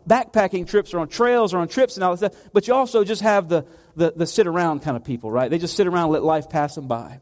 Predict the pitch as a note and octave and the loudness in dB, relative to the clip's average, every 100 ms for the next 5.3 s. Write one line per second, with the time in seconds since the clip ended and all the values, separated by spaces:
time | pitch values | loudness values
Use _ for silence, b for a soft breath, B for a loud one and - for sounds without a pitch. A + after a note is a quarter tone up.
0 | - C3 D3+ D#3+ b b b b E3 G#3 | -16 -6 -6 -6 b b b b -2 0
1 | G#3 F3 G3 G#3+ E3 D#3 G3+ F#3+ E3+ A3 | 0 0 2 2 2 2 0 -2 -2 0
2 | A3 D#3+ C#3 D#3 E3+ D#3 D#3 D#3 E3+ E3+ | 2 2 0 0 0 -2 0 0 0 0
3 | - C3 A2 - b b b D#3+ F3+ F#3 | -2 -2 -4 -12 b b b 0 0 0
4 | D#3+ F3+ F3 D#3 D3 E3 E3 D#3 D3+ C#3+ | -4 -4 -2 -2 0 0 0 -2 0 0
5 | E3 D3+ A#2+ | 0 0 -4